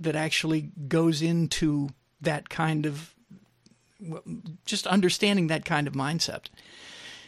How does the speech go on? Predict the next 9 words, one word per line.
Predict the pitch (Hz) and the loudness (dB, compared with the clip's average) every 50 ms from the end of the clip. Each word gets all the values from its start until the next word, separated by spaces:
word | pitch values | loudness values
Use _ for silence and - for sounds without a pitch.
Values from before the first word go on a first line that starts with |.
| - _ _ _ _ _ _ _ _ - _ - - - | -20 _ _ _ _ _ _ _ _ -20 _ -20 -8 -2
is | 170 165 160 147 | 0 0 0 2
that | 143 156 - - - | 0 0 2 4 4
every | 165 185 175 170 170 170 | 4 4 6 4 4 4
day | 156 165 190 196 - - - - - _ _ _ _ _ _ _ _ - 202 247 _ _ _ _ | 4 4 2 2 0 -2 -6 -10 -16 _ _ _ _ _ _ _ _ -20 -20 -20 _ _ _ _
you | - - - 160 156 160 165 160 151 | -20 -16 -12 -6 -2 0 0 0 0
have | 131 160 170 - - | 0 -2 -2 0 -2
to | - | -2
get | 156 131 165 156 160 | 0 2 2 4 4
up | 185 165 - - _ | 2 0 0 -4 _